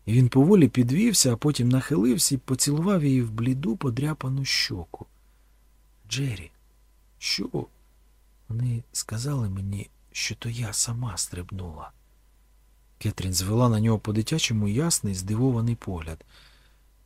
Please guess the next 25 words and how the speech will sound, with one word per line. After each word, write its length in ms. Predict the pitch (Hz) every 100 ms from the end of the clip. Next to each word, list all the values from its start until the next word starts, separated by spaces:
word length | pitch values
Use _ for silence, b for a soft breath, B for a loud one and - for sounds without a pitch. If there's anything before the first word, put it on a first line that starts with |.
| _
"І 80 | 123
тобі 320 | - 123 147
вони 200 | 202 170
сказали 540 | 123 - 104 104 90 87
те 140 | -
саме?" 400 | - - 85 85 - _ _ _ _ _ _ _ -
"Еге 480 | 95 95 107 165 190
ж". 160 | - _ _ _ _ _ _ _ -
"З 140 | -
чого 360 | - - 117 110
б 40 | -
то 140 | 98
мені 280 | 95 98 131
таке 340 | - - 101
робити?" 600 | 98 95 90 85 - 90 - _ _ _ _ _ _ _ -
"Я 240 | 90 117
не 140 | 180 208
знаю", 480 | 175 208 180 95 82 _ _
тихо 280 | 98 - 87
відказав 480 | 87 - 92 92 -
Торн, 300 | 95 85 80
"але 280 | 92 139 196
ми 140 | 202
все 260 | 180 190 180
з'ясуємо". 720 | 165 175 - 175 113 87 82